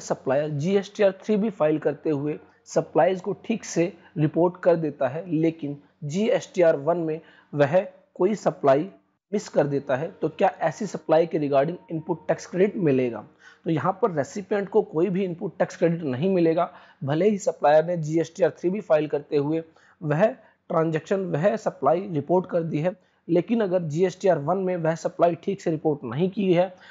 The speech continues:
और जीएसटीआर टू में वह supply नहीं शो हो रही है, तो ऐसे में buyer को, recipient को कोई भी input tax credit नहीं मिलने वाला है।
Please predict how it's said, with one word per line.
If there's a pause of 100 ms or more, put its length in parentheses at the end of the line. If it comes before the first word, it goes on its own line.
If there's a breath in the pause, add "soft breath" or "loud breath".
(140 loud breath)
और
जीएसटीआर (140)
टू
में
वह
supply
नहीं
शो
हो
रही
है, (300 soft breath)
तो
ऐसे
में
buyer
को,
recipient
को
कोई
भी
input
tax
credit
नहीं
मिलने
वाला
है।